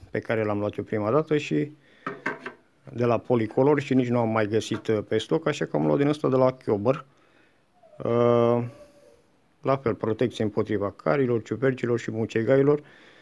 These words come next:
mucegaiului. Sper să fie la fel de bun. Asta era un pic mai ieftin decât ăla, dar eu cred că o să aibă același efect asupra lemnului.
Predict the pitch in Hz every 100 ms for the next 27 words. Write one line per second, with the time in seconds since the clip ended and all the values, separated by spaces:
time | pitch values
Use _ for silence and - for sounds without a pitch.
0 | _ _ - 110 113 120 143 151 156 -
1 | - - - - _ - - - - 226
2 | 214 214 - 202 190 185 170 156 180 220
3 | - 185 - 190 185 190 180 180 123 -
4 | 107 104 - 120 180 180 180 185 180 _
5 | 190 185 185 - 185 - 196 190 190 _
6 | _ _ _ _ _ _ - 180 185 180
7 | 170 165 165 160 160 170 - - 101 -
8 | 101 101 98 98 123 139 139 143 143